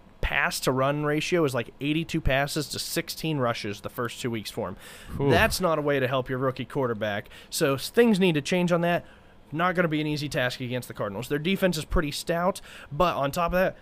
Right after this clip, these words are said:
Speaker 1: you have Kyler Murray, who is the, he might as well be a joystick whatever,
Speaker 2: Mm-hmm.
Speaker 1: um, from Madden that just
Speaker 2: Yeah.
Speaker 1: got converted into real
Speaker 2: Human
Speaker 1: life.
Speaker 2: joystick.
Speaker 1: Yeah, human
Speaker 2: Yeah.
Speaker 1: joystick, exactly. Uh, he, he's just bonkers. He finds the guys downfield. He has, he's, uh, third most in the N F L with, uh, the most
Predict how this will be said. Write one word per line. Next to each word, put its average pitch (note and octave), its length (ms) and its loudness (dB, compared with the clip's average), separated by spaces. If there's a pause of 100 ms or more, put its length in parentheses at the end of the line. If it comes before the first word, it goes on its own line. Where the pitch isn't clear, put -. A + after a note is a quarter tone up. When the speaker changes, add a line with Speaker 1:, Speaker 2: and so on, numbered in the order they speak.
(100)
Speaker 1:
you D#3+ 80 0
have D#3 100 -2
Kyler F3+ 280 4
Murray, D#3+ 260 4
who D#3+ 260 0
is F#3+ 360 6
the, C#3 460 0 (180)
he F3 140 -2
might D#3+ 220 0
as C3+ 80 -4
well C#3+ 140 4
be C#3 160 2
a B2 80 2
joystick C3 560 -2 (680)
whatever, C3+ 540 0
Speaker 2:
Mm-hmm. B2 220 2
Speaker 1:
um, A2+ 360 0
from C3 280 -2
Madden B2 420 0
that A2+ 140 2
just G2+ 140 2
Speaker 2:
Yeah. A2+ 140 8
Speaker 1:
got F2+ 80 0
converted C3 420 0
into A#2+ 160 -2
real B2 140 2
Speaker 2:
Human B2+ 80 4
Speaker 1:
life. A2 80 2
Speaker 2:
joystick. A#2 420 2
Speaker 1:
Yeah, C#3+ 220 -2
human G#3 340 4
Speaker 2:
Yeah. G3+ 60 0
Speaker 1:
joystick, C#3+ 360 0
exactly. B2 540 -4 (320)
Uh, A#2+ 160 2
he, G3 240 0
he's F3+ 300 -2
just D3 280 -2
bonkers. E3 540 0
He C3 80 -4
finds C#3+ 300 -4
the D3 60 -6
guys C3+ 260 -2
downfield. D#3+ 460 0
He F3 160 0
has, D3+ 360 0
he's, B2+ 300 -4
uh, G#2+ 180 -2
third F3+ 320 0
most E3 220 2
in D#3 40 -2
the D3 60 -2
N C#3+ 100 -2
F C#3 120 -2
L C#3 160 2
with, A#2+ 180 -4
uh, A2+ 260 -2
the A2+ 100 -8
most B2+ 440 -6